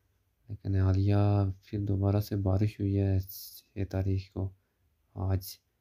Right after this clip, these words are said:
जिस वजह से यहाँ पर दोबारा से काफ़ी सारा काम करना पड़ेगा। और इसके बाद जैसे ही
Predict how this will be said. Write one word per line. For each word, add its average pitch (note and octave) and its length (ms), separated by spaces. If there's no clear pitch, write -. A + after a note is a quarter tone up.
जिस G2 240
वजह F#2+ 220
से G2+ 180
यहाँ G2 260
पर F#2+ 200
दोबारा G2 440
से F#2+ 340
काफ़ी F#2+ 340
सारा G2 300
काम G2 200
करना G2 280
पड़ेगा। G2+ 480
और F#2+ 340
इसके F#2+ 360
बाद F#2 260
जैसे F#2+ 360
ही F#2+ 360